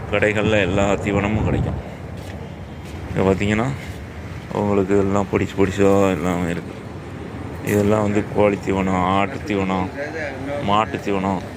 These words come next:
இதெல்லாம் பயங்கர சத்தான தீவனங்கள் தான் இதெல்லாம். இதுல கிஸ்மிஸ் அது இதுன்னு ஏகப்பட்டது இருக்குது. ஆனா, இதையெல்லாம் கொடுத்து நம்ம வளர்த்து லாபம் எடுக்க முடியுமான்னா சந்தேகம்தான். அது கொய்த்துக்காரங்களுக்கு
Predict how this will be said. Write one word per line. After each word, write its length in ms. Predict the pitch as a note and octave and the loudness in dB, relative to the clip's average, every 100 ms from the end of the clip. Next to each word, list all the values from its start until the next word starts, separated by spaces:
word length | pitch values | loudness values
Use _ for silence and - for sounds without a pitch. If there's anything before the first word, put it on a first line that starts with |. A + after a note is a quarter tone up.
| - - - - | -12 -12 -10 -8
இதெல்லாம் 320 | - A2 A#2+ | -2 0 2
பயங்கர 360 | G2+ G2+ G#2+ A#2 A2+ F2 - | 4 4 2 2 2 0 -2
சத்தான 500 | F2+ E2+ A2 A2+ A2+ G2+ | -4 -2 0 0 0 0
தீவனங்கள் 480 | G#2 F#2+ F#2 F#2 F#2+ | 0 0 0 -2 -2
தான் 120 | F#2 | -4
இதெல்லாம். 260 | F2+ F2+ - - - - - - - - - | -6 -8 -12 -14 -14 -12 -12 -12 -10 -8 0
இதுல 180 | G2+ G2+ - | 2 2 2
கிஸ்மிஸ் 440 | G#2 - G2+ - G2+ | -2 0 0 2 4
அது 120 | G2 G2+ | 4 2
இதுன்னு 220 | F#2+ G#2 F#2+ F2 | 0 0 -2 -2
ஏகப்பட்டது 460 | F2+ G2 - G2+ G2 | 0 0 0 -2 -2
இருக்குது. 300 | F2 F2+ G2 - - - - - - - - - | -2 -2 -2 -4 -6 -8 -8 -8 -8 -8 -6 -2
ஆனா, 180 | F#2+ G#2+ G#2+ F#2+ F#2+ | 0 2 2 2 2
இதையெல்லாம் 500 | F#2+ G2+ G2+ A2+ A2 | 2 4 4 0 0
கொடுத்து 280 | G#2 G2+ A#2 G#2 | -4 -2 -2 0
நம்ம 140 | G2+ G#2 F#2+ | 2 2 4
வளர்த்து 380 | G2+ G2 A2 A2+ A#2+ - - - - - - - F#2+ | 2 0 -2 -6 -6 -10 -16 -16 -16 -16 -16 -4 2
லாபம் 300 | G#2 G#2+ G#2 | 4 4 0
எடுக்க 180 | F#2+ G2+ | 0 -2
முடியுமான்னா 680 | G2 G2+ G2+ G2+ G2+ G2+ B2 A#2 G2 E2+ | -2 -2 0 0 0 0 0 2 0 0
சந்தேகம்தான். 540 | F#2 F2+ F2 D2 - - - - - - - - | 0 2 2 2 -4 -6 -12 -12 -12 -12 -12 -6
அது 120 | F2+ F2+ F#2 | -4 -2 2
கொய்த்துக்காரங்களுக்கு 800 | G#2+ G#2 G#2+ G#2+ G#2+ G#2+ G2+ | 2 2 2 2 2 0 2